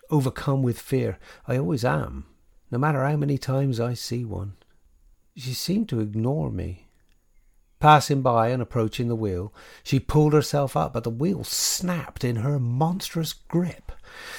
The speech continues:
She looked at the fragments curiously, as though they were alien to her.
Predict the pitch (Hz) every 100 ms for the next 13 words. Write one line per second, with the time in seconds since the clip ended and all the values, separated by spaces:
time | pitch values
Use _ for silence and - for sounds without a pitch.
0 | - - 170 165 - - 170 160 - 170
1 | 185 113 98 - - _ _ _ _ -
2 | - 160 196 - - 90 95 98 113 123
3 | 120 139 123 120 113 123 - - 143 156
4 | 131 95 85 80 87 85